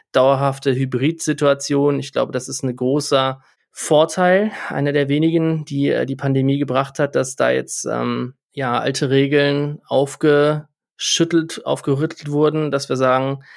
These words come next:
ähm, hundert, hundert Prozent, äh, im Office, das wird's, glaube ich, bei den wenigsten Firmen in Zukunft weiterhin geben,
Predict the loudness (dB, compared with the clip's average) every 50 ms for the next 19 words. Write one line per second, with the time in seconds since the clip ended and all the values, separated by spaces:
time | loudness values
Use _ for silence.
0 | -20 -20 -20 _ _ -6 -4 -4 -4 -4 -6 -8 -12 -14 -4 0 2 4 4 6
1 | 4 4 2 0 2 2 2 2 0 -2 -4 0 0 2 2 2 0 -2 -2 0
2 | 2 2 2 2 0 -2 -2 0 -2 -2 0 0 0 0 0 -4 -8 -6 -4 -4
3 | -4 -2 -4 -4 -4 -4 -2 0 2 2 2 0 -2 -2 -2 0 0 0 2 2
4 | 2 2 2 0 -2 -4 -4 0 0 2 2 2 0 -2 -4 -4 -6 -4 -2 0
5 | -2 -2 -2 -6 -2 0 0 0 2 0 0 0 0 2 2 2 2 2 2 -2
6 | -4 -6